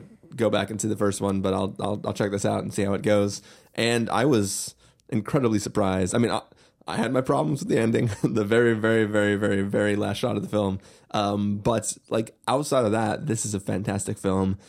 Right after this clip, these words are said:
that portrays kids in an amazing light. Like, the, everything about this film felt so incredibly real. Like, every, every single person in this movie is great,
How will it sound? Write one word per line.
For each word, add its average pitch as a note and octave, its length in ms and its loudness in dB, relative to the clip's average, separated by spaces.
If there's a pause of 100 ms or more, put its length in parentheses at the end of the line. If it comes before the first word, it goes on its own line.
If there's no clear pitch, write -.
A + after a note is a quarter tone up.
(220)
that G#2 300 -2
portrays A2 800 0 (400)
kids G#2+ 320 0
in G#2 120 0
an G2+ 80 4
amazing G#2 460 2
light. G#2 280 0
Like, G2 240 0 (260)
the, A#2 500 2
everything D3 440 2
about G#2+ 320 0
this G2+ 160 -4
film G2 440 2 (380)
felt - 520 -4
so A#2 400 2
incredibly G2 460 0
real. G2 400 2
Like, G2 220 -2
every, B2+ 380 2 (180)
every B2+ 220 0
single C#3 280 -2
person G#2 360 -2
in G2+ 80 0
this F#2+ 140 -2
movie G2 260 0
is F#2+ 180 -4
great, G2+ 560 -2